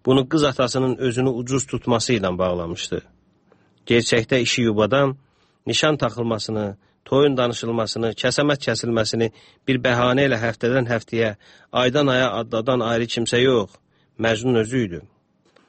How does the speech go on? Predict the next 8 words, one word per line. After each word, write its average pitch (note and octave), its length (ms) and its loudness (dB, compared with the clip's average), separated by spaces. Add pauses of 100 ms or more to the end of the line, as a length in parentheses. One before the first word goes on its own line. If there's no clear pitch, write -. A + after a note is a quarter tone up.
(200)
Handan B2+ 320 2
hana A2+ 360 0
obada G#2+ 560 0 (480)
Məcnunun A2 520 2
havalanıb A2+ 560 0
çöllərə A#2+ 500 2
düşdüyü G2 380 -8
danışılanda, G#2 800 0